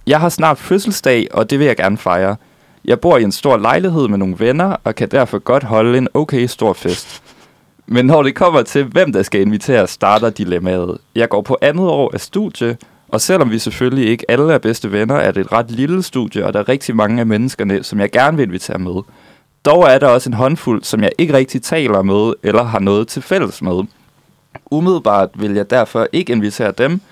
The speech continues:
men jeg kan ikke finde ud af, om det er strengt, når nu næsten stort set alle, øh, andre på mit studie bliver inviteret. På den ene side har jeg det sådan, at det er min fødselsdag, som jeg selv holder, øh, og at jeg da-,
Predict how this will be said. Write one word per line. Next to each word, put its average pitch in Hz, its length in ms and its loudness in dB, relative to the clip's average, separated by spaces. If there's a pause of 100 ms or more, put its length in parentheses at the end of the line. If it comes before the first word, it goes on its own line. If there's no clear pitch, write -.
(340)
men 127 280 0
jeg 123 80 4
kan 139 60 0
ikke 156 120 -4
finde 139 200 -2
ud 147 120 2
af, 113 160 2
om 101 140 0
det 117 120 0
er 117 40 -2
strengt, - 640 -4
når 110 160 -2
nu 113 120 0
næsten 127 420 -2
stort 113 320 -2
set 101 260 -6
alle, 101 300 -4 (240)
øh, 95 240 0
andre 165 260 -2
på 151 120 -6
mit 110 160 -4
studie 104 400 -8
bliver 101 240 -4
inviteret. 92 520 -4 (600)
På 139 100 0
den 117 100 -2
ene 170 220 2
side 147 240 0
har 135 160 4
jeg 101 100 4
det 98 80 -4
sådan, 117 240 -2
at 95 140 -2
det 101 60 -4
er 98 40 -2
min 95 120 -4
fødselsdag, 160 720 -2
som 98 220 -2
jeg 98 120 0
selv 170 340 0
holder, 110 340 0 (420)
øh, 98 240 2
og 107 160 4
at 101 120 0
jeg 110 160 0
da-, 117 60 0